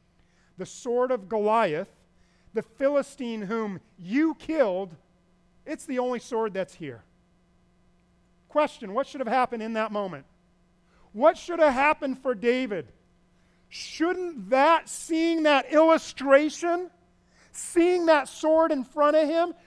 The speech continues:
shouldn't that have jogged his memory to when he stood up to the giant? When he stood up to a giant, not in his own strength, but in the strength of God, shouldn't that have jogged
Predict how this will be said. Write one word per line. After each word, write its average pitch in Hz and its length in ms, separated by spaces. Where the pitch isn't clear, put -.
shouldn't 359 540
that 320 200
have 247 260
jogged 262 460
his 233 240
memory 269 440
to - 140
when 240 220
he 226 180
stood 240 440
up 240 180
to 226 80
the 202 120
giant? 175 500
When 233 160
he 285 80
stood 285 300
up 277 180
to 254 120
a 226 60
giant, 240 440
not 214 240
in 233 120
his 208 180
own 226 300
strength, 254 500
but 220 100
in 202 100
the 190 80
strength 214 440
of 170 120
God, 175 280
shouldn't 294 300
that 302 180
have 226 180
jogged 226 460